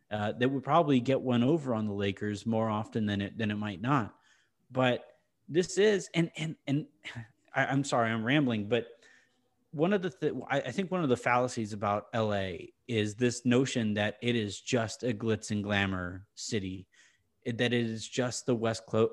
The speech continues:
Coast elite, that it is just, you know, the people who are living in the, the, the high rises and appearing on T V and on the silver screen,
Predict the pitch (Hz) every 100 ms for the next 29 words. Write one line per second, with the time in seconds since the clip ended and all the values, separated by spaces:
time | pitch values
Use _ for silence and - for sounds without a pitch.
0 | - 117 107 - 101 104 95 - - -
1 | _ - 120 120 110 - 117 120 - -
2 | _ _ _ _ 123 117 110 110 123 127
3 | 117 123 117 113 113 110 107 107 110 113
4 | 107 101 - 104 117 117 113 104 98 98
5 | 95 - - - _ _ 127 104 107 123
6 | 107 123 123 113 110 107 123 110 117 117
7 | 110 104 101 101 95 127 113 107 - 101
8 | 95 90